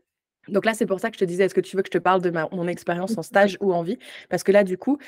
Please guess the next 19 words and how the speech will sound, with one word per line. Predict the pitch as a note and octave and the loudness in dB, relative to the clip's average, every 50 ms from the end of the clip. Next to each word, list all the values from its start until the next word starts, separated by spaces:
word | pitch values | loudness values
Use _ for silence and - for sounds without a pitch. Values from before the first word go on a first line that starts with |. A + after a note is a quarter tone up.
| - - _ | -20 -8 _
pour | - F3+ | -4 0
moi, | F#3 G3 A3+ | 0 0 0
je | A#3 | -2
trouve | - - A3+ | -4 -8 -4
que | - G3 | -2 -2
ça | F3 - F3+ | 0 2 0
a | |
été | E3+ E3+ - F3 | 0 2 0 -4
vraiment, | E3 - F3+ F#3+ G3 G#3+ A#3 B3 A#3+ - - | -2 -2 -2 0 0 0 0 -2 -2 -4 -6
heu, | F3+ F3 - | -6 -4 -2
une | G3+ F#3 | -2 -2
vie | F3+ G3+ A3 | -2 -4 -6
complètement | - - G3 - G3 G3+ G#3 G#3 | -8 -8 -2 -2 0 0 0 0
différente. | G3 F#3+ F#3 - F3 E3 - - | 0 -2 -4 -4 -6 -6 -4 -4
Elle | F3 E3+ E3 | 0 0 2
a | E3+ | 0
été | E3+ - F3 - | 2 0 -2 -2
tout | - C4+ B3 - | -2 -4 -2 -2
aussi, | A3 - - - A3 A3 | -2 -2 -4 -4 -6 -6